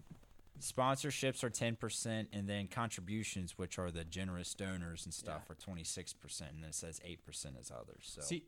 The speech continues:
Speaker 3: and I'm not here to talk shit about Texas A and M. I have nothing against them, but if they were the number one, I mean, you would think the teams that are the best get the most television time, right?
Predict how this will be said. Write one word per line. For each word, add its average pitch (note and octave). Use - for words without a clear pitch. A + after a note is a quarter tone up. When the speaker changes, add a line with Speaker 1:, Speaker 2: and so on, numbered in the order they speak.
Speaker 3:
and D3+
I'm F#3
not F3+
here C#3
to A#2
talk B2+
shit -
about A#2+
Texas C3+
A C3
and B2
M. B2+
I B2+
have C3
nothing A#2
against A#2
them, -
but A#2+
if A#2
they F#3+
were G#3
the B2+
number C3+
one, A2+
I C3+
mean, C#3
you D3
would D#3+
think E3
the -
teams C#3+
that D3+
are D3+
the B2+
best B2+
get C3+
the C3
most A2+
television B2+
time, G2
right? B2+